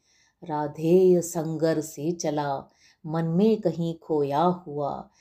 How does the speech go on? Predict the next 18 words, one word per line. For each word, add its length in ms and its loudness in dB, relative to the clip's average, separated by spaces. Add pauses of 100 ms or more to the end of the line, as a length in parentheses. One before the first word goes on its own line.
(240)
जय 280 4
घोष 480 4
की 320 -10
झंकार 600 -4
से 360 -10 (260)
आगे 400 -6
कहीं 340 -10
सोया 440 -8
हुआ। 680 -8 (420)
हारी 460 2
हुई 380 0
पांडव 560 0
चमू 460 -2
में 240 -6 (240)
हंस 200 2
रहे 340 2
भगवान 800 -4
थे, 260 -10